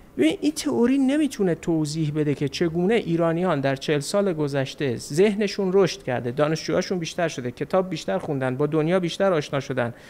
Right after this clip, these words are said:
کودکسانیشون علالقاعده کمتر شده، اما وضعیت دموکراسیشون بدتر شده.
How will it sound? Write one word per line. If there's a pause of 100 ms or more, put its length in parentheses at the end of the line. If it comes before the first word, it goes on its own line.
(200)
کودکسانیشون
علالقاعده
کمتر
شده، (320)
اما
وضعیت
دموکراسیشون (520)
بدتر
شده.